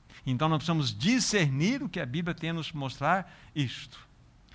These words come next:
Satanás, ele não cega os crentes, porque eles foram removidos dessa realidade de cegueira espiritual, mas ele busca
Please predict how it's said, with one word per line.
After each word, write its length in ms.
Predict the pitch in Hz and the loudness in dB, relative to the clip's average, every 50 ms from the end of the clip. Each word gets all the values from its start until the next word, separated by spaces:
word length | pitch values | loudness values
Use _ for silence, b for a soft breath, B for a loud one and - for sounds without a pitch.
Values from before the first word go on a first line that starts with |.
| B B B B | B B B B
Satanás, 760 | B - - 190 196 185 190 175 165 180 208 226 208 170 139 | B 2 6 6 6 6 6 4 6 8 8 8 8 8 6
ele 180 | 185 196 196 214 | 4 4 6 6
não 300 | 214 220 233 240 226 220 | 8 8 8 8 6 4
cega 580 | - - - - - 254 302 311 277 190 190 | 2 2 2 4 6 8 8 8 8 8 6
os 200 | 175 170 - - | 6 6 4 0
crentes, 360 | - - 175 185 175 156 135 - | 2 2 4 6 6 4 4 0
porque 240 | - 160 156 - | 0 0 2 4
eles 180 | 170 165 143 - | 4 2 2 0
foram 480 | - - - 190 240 269 254 247 220 151 - - - B B B B B | -2 0 6 8 10 10 8 8 0 -2 -4 -8 -14 B B B B B
removidos 800 | B - 196 226 226 220 202 165 127 131 240 302 311 254 233 190 | B 6 8 10 10 10 10 10 8 6 4 4 4 4 2 4
dessa 260 | 147 190 180 - 180 170 | 6 6 6 8 6 6
realidade 540 | 165 165 156 156 127 160 160 160 139 143 | 6 6 4 4 8 8 8 8 6 2
de 80 | 135 - | -4 -4
cegueira 320 | - 160 151 143 160 156 | -2 -2 0 0 0 0
espiritual, 640 | 151 - - - 156 147 139 - 156 147 135 123 110 B B B B B | 0 -2 -2 -4 -2 -2 -2 2 4 6 6 4 4 B B B B B
mas 360 | B 143 151 156 165 165 - 156 | B 6 6 8 6 6 4 4
ele 260 | 170 175 170 170 151 | 6 6 6 6 4
busca 680 | 120 107 107 160 226 262 240 - - - 180 180 - | 2 2 2 2 4 4 2 0 2 2 2 2 2